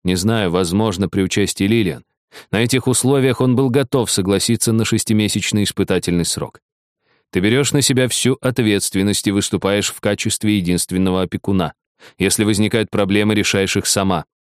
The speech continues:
В случае, если ущемлены интересы нашего собственного ребёнка, приёмный тут же съезжает безоговорочно». Согласившись на выставленные требования,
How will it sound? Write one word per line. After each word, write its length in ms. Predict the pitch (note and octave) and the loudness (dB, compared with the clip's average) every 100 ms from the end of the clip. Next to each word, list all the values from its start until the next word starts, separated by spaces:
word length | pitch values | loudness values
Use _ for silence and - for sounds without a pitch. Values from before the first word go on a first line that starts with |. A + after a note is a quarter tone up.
| _ - | _ -4
В 80 | |
случае, 480 | - A2 B2 A#2+ A2 | 0 2 2 2 2
если 320 | A2+ - A#2 - | 2 2 0 0
ущемлены 680 | A2 - A2+ A2 A2 A2+ - | -2 0 2 2 2 0 0
интересы 500 | G#2+ G#2 G#2+ G#2 G2+ | 0 2 2 2 0
нашего 400 | G2+ G2+ - F#2 | 0 0 -2 -2
собственного 640 | - G#2+ - - F#2+ F2+ | 0 -2 -2 -2 0 2
ребёнка, 480 | E2+ F2 G#2+ A2 A2 _ _ | 2 2 0 0 -4 _ _
приёмный 500 | A#2 A#2+ B2 B2 B2+ | 0 2 2 2 0
тут 240 | - B2 A2+ | 0 0 2
же 100 | C#3 | 0
съезжает 640 | - G#2 F2+ E2 F#2 F2+ - | 0 0 0 0 0 0 -2
безоговорочно». 1000 | G2 G#2+ A2 G2 F2+ E2+ D2 - - - _ _ _ _ _ _ _ _ - | -2 0 0 0 0 -2 -4 -8 -8 -14 _ _ _ _ _ _ _ _ -6
Согласившись 680 | E2 F#2 G2+ D#3+ - C#3 C3 | 0 0 2 2 2 0 2
на 120 | B2+ | 2
выставленные 640 | C3+ - B2 A#2+ A#2+ A#2 | 2 2 2 2 2 2
требования, 680 | A#2 B2 A2 A2 A2 A2 | 2 0 2 0 2 0